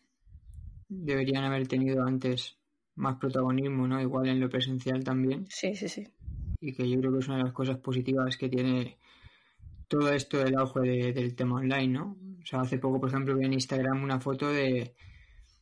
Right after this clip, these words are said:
Speaker 1: de cómo hacer una ecografía <laughs> por videollamada,
Speaker 2: <laughs>
Speaker 1: que hacía un poco la coña de, ojo que ahora con tus pacientes vas a tener que, que ejercer realmente la fisioterapia básica, ¿no? Basada en esos pilares de una buena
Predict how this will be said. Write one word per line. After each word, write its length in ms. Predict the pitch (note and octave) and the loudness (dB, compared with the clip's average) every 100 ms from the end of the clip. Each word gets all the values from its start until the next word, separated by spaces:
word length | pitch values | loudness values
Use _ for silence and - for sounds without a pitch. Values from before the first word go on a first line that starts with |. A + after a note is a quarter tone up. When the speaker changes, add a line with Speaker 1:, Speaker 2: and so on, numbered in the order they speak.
| _ _ | _ _
Speaker 1:
de 140 | B2+ B2+ | -2 0
cómo 180 | C#3 C3+ | 0 0
hacer 200 | D3 C#3 | 0 0
una 160 | C3+ | 0
ecografía 600 | C3 C3+ C3 B2+ D3 C3+ | 0 2 2 0 0 0
<laughs> 360 | B2+ - - - | 2 -2 -4 -4
por 180 | D3 C#3 | 0 2
videollamada, 760 | C3+ C3+ C3+ C3+ C#3 D3+ G3 - _ | 2 2 2 2 0 0 -2 -6 _
Speaker 2:
<laughs> 720 | D4 A#3+ A#3 B3 A#3+ C4 A#3+ - | 0 4 4 4 4 2 0 0
Speaker 1:
que 100 | C3 | 0
hacía 320 | B2+ C#3+ C#3 | 2 2 0
un 140 | C#3 | 0
poco 640 | C#3+ C3+ C#3 C#3 C3 B2+ E3 - | 0 0 0 0 0 -2 -8 -16
la 280 | G3+ - C3 | -4 -2 0
coña 360 | C#3 C#3+ D#3+ D#3+ | 0 0 0 2
de, 460 | C#3 B2+ - - _ | 4 2 0 -6 _
ojo 320 | B2 D3 C3+ | -2 0 2
que 120 | C#3 | 2
ahora 420 | C3+ C3 C#3 D3+ D#3+ | 4 4 2 0 0
con 160 | D3 | 0
tus 140 | C#3 B2+ | 0 -2
pacientes 500 | C3 B2 C3+ C#3+ D3+ | -2 0 0 2 2
vas 160 | D#3 | 2
a 80 | D#3+ | 0
tener 340 | D#3 D3 C#3 C3 | 0 0 -2 -2
que, 500 | C#3 C3 B2+ B2 - _ _ _ _ _ _ - - | 0 2 2 0 -6 _ _ _ _ _ _ -20 -12
que 100 | - | -4
ejercer 640 | B2 C3 B2 - D3 F#3+ F#3+ _ _ | -2 -2 -2 0 0 -2 -8 _ _
realmente 640 | F3 D3+ C3 C3+ C3+ C3 D3+ | -20 -6 -2 -2 -2 -4 -2
la 140 | C#3 | -2
fisioterapia 580 | - C3 B2+ B2+ C3 C3 | -4 -6 -4 -4 -2 0
básica, 500 | C3+ C#3 D#3+ D#3+ E3 | 0 0 -4 -2 -2
¿no? 160 | D3 D#3 | 0 0
Basada 480 | C3+ C3 C3+ C3+ C3+ | -2 0 0 0 0
en 240 | C3 C3 | 0 0
esos 200 | C3 C3 - | 0 -4 -4
pilares 440 | C3+ C3+ C#3 C#3 | -2 0 0 0
de 400 | C#3 C3 C3 B2+ | 0 2 2 0
una 220 | C3 C3+ | 0 0
buena 500 | C3+ C#3 C3+ C3+ C3 | 0 0 0 0 -2